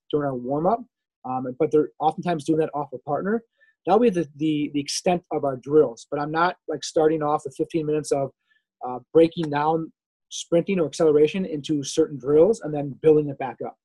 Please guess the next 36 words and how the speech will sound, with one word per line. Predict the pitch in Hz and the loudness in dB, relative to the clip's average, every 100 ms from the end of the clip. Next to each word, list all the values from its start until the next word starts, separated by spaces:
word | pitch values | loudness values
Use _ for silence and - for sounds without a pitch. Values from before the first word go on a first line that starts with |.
| - | -10
I, | 139 139 | -6 -6
I | |
don't | 139 151 156 | 0 0 2
do | 165 | 2
that | 147 143 | 2 2
at | 147 | 2
all. | 190 190 _ _ _ - | 0 0 _ _ _ -8
Uh, | |
you, | 147 151 | -4 -2
our | 143 180 | 4 6
athletes | 190 175 | 4 2
can | 165 | -6
tell | 185 180 | 0 2
you | 175 147 - 160 | 4 2 -4 -10
after | 160 - - _ _ _ _ _ _ _ _ - | -10 -12 -20 _ _ _ _ _ _ _ _ -10
we | 170 | -6
start | 190 - 185 - | -2 2 2 2
basically | 165 - - | -4 -4 -4
every | 156 165 175 | -2 -2 -4
s-, | - | -6
movement | 156 185 - | -6 -4 -4
session | 202 - 160 | -4 -2 -2
with | 143 | 0
what | 139 | 0
I | 151 | 0
call, | - 151 | -2 -4
like | 147 165 | -2 -4
I | |
said, | 143 151 147 | -2 -4 0
laid | 156 | 0
out | 147 | 0
earlier, | 190 185 | 0 2
with, | 151 | 0
like, | 151 - | -2 2
bursts. | 160 123 - - _ _ _ _ _ - | 2 2 -10 -18 _ _ _ _ _ -4
One, | 151 180 190 | 2 2 2